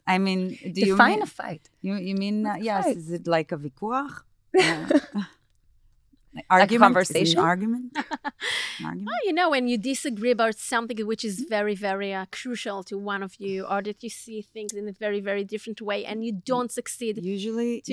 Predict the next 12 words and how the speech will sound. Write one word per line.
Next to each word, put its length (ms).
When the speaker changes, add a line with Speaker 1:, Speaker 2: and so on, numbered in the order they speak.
Speaker 1:
usually 280
I 60
know, 280
I 40
know 180
that 120
more 180
when 200
she's 360
annoyed 480
and 160
upset, 460